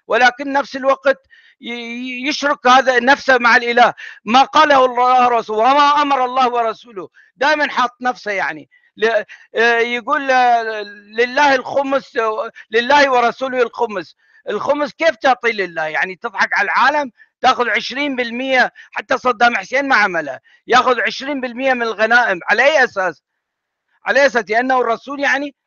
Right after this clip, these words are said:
يعني إذا على كلامك، آه، أخ إيمج، ياخذ عشرين بالمية من ال-، ال-، ال-، الكرة الأرضية، لو ما أخذ الكرة الأرضية، تخيل ياخذ عشرين بالمية آه، من الغ-، الغنائم اللي تحصل، اللي يجتاحون بها الدول.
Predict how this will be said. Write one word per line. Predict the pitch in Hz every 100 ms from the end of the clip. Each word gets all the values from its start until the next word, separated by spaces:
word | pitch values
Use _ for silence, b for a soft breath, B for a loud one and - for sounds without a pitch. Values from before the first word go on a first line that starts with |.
| _
يعني | - 196 233
إذا | 226
على | 226 220 240 294
كلامك، | 254 233 269 247 220 -
آه، | 190 180 165 b b
أخ | 196 226
إيمج، | 240 220 180
ياخذ | 240 269 247 185
عشرين | 196 - 254 302
بالمية | 240 226 240 262 208
من | 196 202
ال-، | 170 b b b b
ال-، | 175 208 220 208
ال-، | 202 202
الكرة | 202 196 185 262 302 302
الأرضية، | 233 226 233 269
لو | 220 196
ما | 185 220
أخذ | 240 240
الكرة | - 254 254
الأرضية، | 220 190 180 233
تخيل | 226 - 262 269 262 226 b b
ياخذ | 208 262 269 247 208
عشرين | - 233 294 277
بالمية | 247 226 247 254 262 254 _ _ _ _ _ _ _ _ -
آه، | 180 196
من | 196 214 220
الغ-، | 208 208 208
الغنائم | 208 190 208 220 262 233
اللي | 202 196
تحصل، | 240 214 226
اللي | 202
يجتاحون | 190 196 - 190 165 233
بها | 220 202
الدول. | 156 220 214